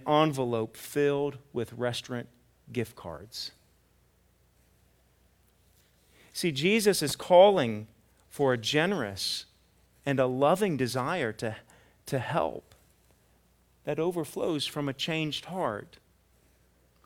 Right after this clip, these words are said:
The Lord wants his followers, the Lord wants us to reject being tight-fisted. He wants us to reject being penny, a, a penny-pinching attitude when it comes to helping other people.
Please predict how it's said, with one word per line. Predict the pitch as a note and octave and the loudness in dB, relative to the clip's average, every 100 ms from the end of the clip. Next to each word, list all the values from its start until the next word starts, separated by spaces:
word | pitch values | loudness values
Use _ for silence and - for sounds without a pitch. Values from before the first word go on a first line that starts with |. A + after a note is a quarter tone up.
| - | 4
The | F3+ | 6
Lord | F#3 A3 B3+ G3 | 10 12 10 8
wants | G3+ G#3 | 4 6
his | G3+ F3 | 4 4
followers, | - G3 A3+ F3 D3+ | 6 8 8 4 2
the | F#3 | 2
Lord | F#3+ C4 G3+ | 6 6 8
wants | G3+ B3 A#3+ | 6 6 8
us | G3+ - | 6 6
to | F#3 | 4
reject | F3 C#3+ D#3+ A#3 A#3+ D#3 | 4 4 8 8 6 4
being | G#3 G3+ F3 | 6 6 4
tight-fisted. | - A3 B3 - - D3+ - B2+ A#2 | 4 4 4 -2 0 2 2 0 0
He | G3+ | 2
wants | C4+ A#3+ A#3+ | 4 4 6
us | A#3 | 4
to | - | 6
reject | G3 E3+ A3 A3 E3+ | 6 8 6 6 4
being | G3+ F3+ E3 - - - | 6 6 2 -8 -20 -14
penny, | - - C4 C4 A3 - - | 0 8 8 8 4 2 10
a, | F3+ | 10
a | F3+ | 10
penny-pinching | F3 - B3 C4+ B3 - B3 B3 A3+ G#3+ | 6 8 10 10 4 2 2 6 4 4
attitude | F#3 G3+ G#3+ G3 - E3+ C#3 | 10 10 12 8 6 4 4
when | C3+ D#3+ | 2 0
it | - | 4
comes | G3+ G#3 - | 4 4 6
to | F3+ | 8
helping | F3 F#3+ F3+ | 8 6 4
other | E3+ D3 | 4 4
people. | C3+ C3+ B2 F#2+ A2+ | 0 -2 -4 -6 -10